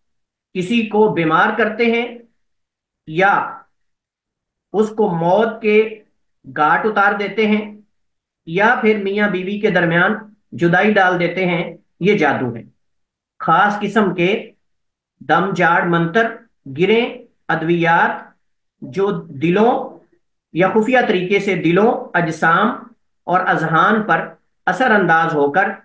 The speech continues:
मसहूर को या आदमी को बीमार करते हैं या उसे मौत के घाट उतार देते हैं या फिर मियाँ बीवी के दरमियान जुदाई डाल देते हैं, इसको कहते हैं जादू। जादू दो तरह का है।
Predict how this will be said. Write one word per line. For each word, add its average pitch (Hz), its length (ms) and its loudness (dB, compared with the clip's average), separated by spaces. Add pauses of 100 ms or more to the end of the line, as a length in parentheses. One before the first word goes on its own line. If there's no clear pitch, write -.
(720)
मसहूर 180 580 0
को 185 300 0
या 185 180 2
आदमी 175 480 2
को 180 280 -2
बीमार 165 500 2
करते 220 320 2
हैं 220 300 0 (500)
या 185 160 0
उसे 190 260 -2
मौत 180 440 2
के 226 80 4
घाट 202 260 2
उतार 208 300 2
देते 202 260 -6
हैं 196 340 -6 (240)
या 226 260 4
फिर 240 280 0
मियाँ 202 280 4
बीवी 190 260 2
के 202 120 0
दरमियान 175 640 0 (160)
जुदाई 180 360 2
डाल 180 240 2
देते 170 280 -2
हैं, 175 360 -4 (140)
इसको 208 300 0
कहते 196 220 2
हैं 202 100 2
जादू। 123 420 -2 (1120)
जादू 185 360 0
दो 214 160 4
तरह 202 220 2
का 143 120 -2
है। - 180 -10